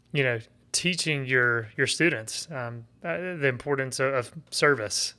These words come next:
Um, I, I'd love to talk a little bit about, uh, as I've heard another friend say, just kind of the educational aspect of a mission trip.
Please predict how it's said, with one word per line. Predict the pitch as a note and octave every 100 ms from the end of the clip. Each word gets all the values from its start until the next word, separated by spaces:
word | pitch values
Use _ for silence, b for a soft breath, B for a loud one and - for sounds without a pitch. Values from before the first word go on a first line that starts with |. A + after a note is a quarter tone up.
| D#3
Um, | B2+ B2 A#2+ A#2 B2+ F3 F#3+
I, | F3 - B B B -
I'd | C3+
love | F3+
to | F#3+ D#3
talk | D#3 C#3 F3
a | E3
little | C#3 D3
bit | D3 C#3+
about, | C3 B2+ B2 C#3+ - -
uh, |
as | C#3 C3 C3+ C3+
I've | C3
heard | C#3+
another | C3 B2+ B2+
friend | A#2+ C3
say, | A#2+ B2+
just | C#3 -
kind | G#3
of | D#3
the | C#3+ D3
educational | C3 C3 C#3 D3+ C#3 - C3+
aspect | B2 C3+ - C#3+ D#3
of | C#3+
a |
mission | D3 - D3+
trip. | E3 D#3 -